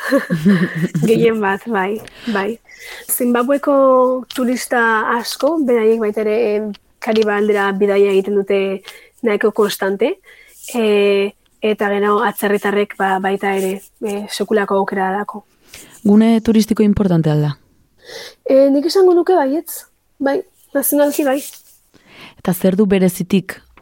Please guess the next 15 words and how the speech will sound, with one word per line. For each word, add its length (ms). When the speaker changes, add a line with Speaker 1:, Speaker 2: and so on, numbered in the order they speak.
Speaker 2:
jende 200
askoren 400
arreta 500
bereganatzeko? 720
Speaker 1:
Ba, 720
nik 260
uste 280
dut, 140
e, 760
arreta 480
horren, 400
horren 340
arrazoia 520
dela, 280
ba, 200